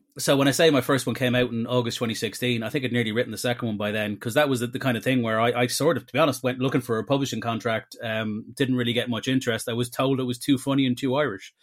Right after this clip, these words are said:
um, which is the cut we <laughs> use quite a lot. And that was the point we just went, "Right, we'll do this ourselves." Um, and so, yeah, then I always kind of, again, 'cause I was used to writing kids' T V scripts and stuff, so I'm used to going in and working, and it was one of these things where stand-up was great, where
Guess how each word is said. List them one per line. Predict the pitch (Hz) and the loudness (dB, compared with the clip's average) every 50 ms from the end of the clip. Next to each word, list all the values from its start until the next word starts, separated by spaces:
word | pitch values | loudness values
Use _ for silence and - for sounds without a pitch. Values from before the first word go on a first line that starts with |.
| _ - - - - - - - _ _ - | _ -20 -20 -20 -20 -20 -20 -20 _ _ 2
um, | 131 123 123 123 120 120 120 113 113 120 - - | 4 6 6 6 6 4 2 0 0 -2 -4 -8
which | - 123 120 117 - | -8 -6 -4 0 0
is | 139 131 | 0 0
the | 123 131 | 0 -2
cut | 120 - - 160 127 127 | 0 2 2 2 4 2
we | 131 | 0
<laughs> | 123 - - | -2 0 0
use | - 151 | 0 0
quite | - - 160 139 123 | 2 4 4 4 4
a | 127 | 4
lot. | 131 123 120 - | 2 2 2 2
And | - 131 | 2 2
that | 147 | 4
was | 151 143 120 | 4 2 2
the | 120 | 2
point | - 147 139 139 | 4 4 4 4
we | 127 123 | 2 0
just | 127 120 143 | -2 0 0
went, | 123 131 | 2 4
"Right, | 147 139 120 | 2 2 2
we'll | 135 | 0
do | 127 151 | 0 2
this | 131 123 - | 2 2 0
ourselves." | 110 - 135 117 113 - _ - - - - - - - - - - | 0 0 0 0 -2 -4 _ -20 -18 -16 -16 -16 -16 -16 -4 2 6
Um, | 139 139 135 131 131 127 127 127 127 127 123 - _ _ _ _ _ - - _ | 8 8 8 8 8 6 6 4 4 2 0 -4 _ _ _ _ _ -20 -6 _
and | 147 139 135 131 131 131 120 - - - _ _ _ _ _ _ _ _ - | 0 2 4 4 4 2 2 0 -6 -12 _ _ _ _ _ _ _ _ -6
so, | - - 165 151 | 2 4 6 6
yeah, | 170 202 190 | 6 6 4
then | - 220 226 208 | 4 4 4 4
I | 180 | 4
always | 190 196 240 254 247 220 - | 4 6 4 4 4 2 2
kind | - 196 185 | 2 2 2
of, | 151 - | 2 0
again, | - - - 277 349 285 | -2 0 0 0 0 0
'cause | - - 196 - | 0 0 0 0
I | 247 403 | 0 0
was | 320 285 165 175 | 0 0 0 0
used | 220 208 - - | -2 -2 -2 -2
to | 170 | 2
writing | 151 147 139 127 123 117 120 - _ _ | 2 2 4 2 0 -2 -4 -8 _ _
kids' | - 151 147 143 - | -2 -2 -2 -2 0
T | - 139 123 | 0 0 2
V | 113 135 185 214 | 2 2 2 2
scripts | - - - 127 120 - - - | 0 0 0 -2 -2 -2 -6 -8
and | 104 98 | -8 -6
stuff, | - - 104 104 - - | -4 -4 -4 -4 -6 -10
so | - - - 127 131 156 | -4 0 0 2 4 4
I'm | 208 208 151 123 | 4 2 2 2
used | 147 151 135 - | 0 0 0 -2
to | - 127 | -2 0
going | 127 123 120 117 113 | 2 4 4 4 2
in | 120 120 113 | 2 0 0
and | 110 101 104 | 0 -2 0
working, | 147 185 190 - - 127 110 | 2 2 2 2 0 -2 -2
and | 107 113 120 | 0 0 2
it | 123 | 2
was | 135 135 | 4 4
one | 190 208 | 2 2
of | 190 | 2
these | 165 143 - | 2 2 2
things | - 170 180 143 | 0 0 0 0
where | 123 110 | -2 -2
stand-up | - - - 165 185 185 - - - | 0 0 2 2 2 2 0 -2 -4
was | 113 104 | -6 -6
great, | - - 147 170 180 - - | 0 2 4 4 2 0 0
where | 123 117 117 113 113 107 | 0 2 2 2 0 -2